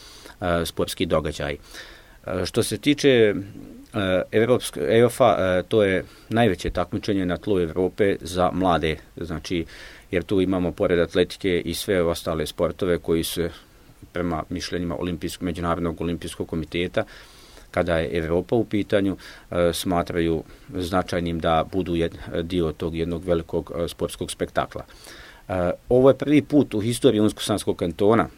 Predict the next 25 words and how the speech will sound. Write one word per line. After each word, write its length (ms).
da 300
je 80
jedan 280
takmičar 540
u 60
muškoj 380
konkurenciji 800
se 140
plasirao, 600
to 120
jest 160
ispunio 400
sve 200
norme 320
koje 240
je 100
zadao 440
Olimpijski 500
komitet, 640
Međunarodni 440
olimpijski 420
komitet, 540
a 80
samim 360
tim, 240